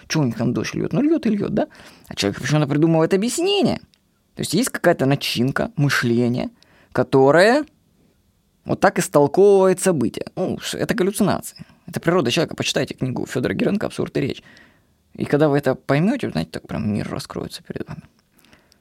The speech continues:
Столько всего увидите насчет галлюцинаций. И сейчас так же, потому что природа человека не изменяется, генетически это при-, задано,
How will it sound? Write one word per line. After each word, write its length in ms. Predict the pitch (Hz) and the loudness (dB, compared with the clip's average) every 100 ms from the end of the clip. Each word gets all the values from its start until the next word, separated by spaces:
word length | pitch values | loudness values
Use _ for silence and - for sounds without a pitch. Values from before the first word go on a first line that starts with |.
| _ _ _ _ - | _ _ _ _ -12
Столько 300 | - - - | -4 -4 -4
всего 220 | - - | -4 -2
увидите 400 | 214 220 202 - _ _ - _ _ _ _ _ _ _ | -2 -4 -6 -12 _ _ -20 _ _ _ _ _ _ _
насчет 260 | - 117 98 | -6 -4 -4
галлюцинаций. 800 | - 113 - 107 80 67 - - _ _ _ _ _ _ _ _ _ _ _ - | -2 -2 -2 -6 -6 -8 -10 -14 _ _ _ _ _ _ _ _ _ _ _ -6
И 80 | 113 | -2
сейчас 280 | - 403 392 | 0 0 2
так 220 | 370 285 | 2 2
же, 100 | 151 | 0
потому 240 | - 196 | 2 0
что 100 | 185 | 2
природа 320 | - 208 190 147 | 0 2 2 2
человека 240 | 170 156 | 2 0
не 100 | 160 | 0
изменяется, 420 | 202 339 359 - | 0 0 0 0
генетически 640 | 147 190 214 160 127 - 92 | 4 4 4 0 0 0 -2
это 160 | - | -2
при-, 240 | 120 131 127 | 0 2 4
задано, 400 | 135 82 - | 4 4 -2